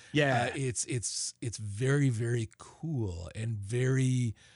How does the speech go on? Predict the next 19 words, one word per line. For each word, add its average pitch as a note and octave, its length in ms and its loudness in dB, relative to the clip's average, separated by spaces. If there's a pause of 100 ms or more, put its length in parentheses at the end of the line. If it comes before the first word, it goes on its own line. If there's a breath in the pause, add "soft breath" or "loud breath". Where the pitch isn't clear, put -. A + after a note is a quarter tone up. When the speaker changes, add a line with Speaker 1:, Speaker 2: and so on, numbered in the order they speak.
(180 loud breath)
Speaker 2:
everything's D3 440 4
very C3+ 240 2
flowing A#2+ 600 -2
from A#2 200 -4
the A#2+ 80 -2
clothes A#2 640 0
to A#2+ 180 0
the, A2 320 -2 (260 loud breath)
your A#2 160 -2
beard A#2+ 500 2
or A#2+ 100 2
your G#2 240 -2
hair A#2+ 360 -2
kind A#2 240 -2
of A2 80 -2
thing. B2+ 320 -2
It, A#2+ 300 -8 (120)
everything B2+ 480 0
feels A2+ 460 -4